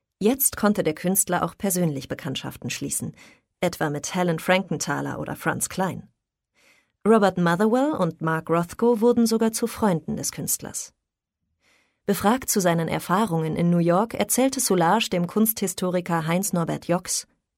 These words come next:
"In Paris arbeitete er nun in seinem frisch bezogenen Atelier in der Pariser Rue Galande achtundvierzig,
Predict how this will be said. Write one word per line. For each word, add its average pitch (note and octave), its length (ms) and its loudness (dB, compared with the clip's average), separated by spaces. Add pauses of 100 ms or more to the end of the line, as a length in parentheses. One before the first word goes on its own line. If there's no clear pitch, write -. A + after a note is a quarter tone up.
(840)
"In A3+ 160 6
Paris A#3 480 2
arbeitete F#3 560 2
er E3+ 180 2
nun F3+ 320 2
in F#3 160 0
seinem F#3 280 2
frisch - 320 -2
bezogenen F#3 580 0
Atelier E3+ 680 -2
in G3 120 0
der F#3 80 0
Pariser G#3 580 0
Rue F#3+ 180 0
Galande E3+ 560 0
achtundvierzig, E3 880 -4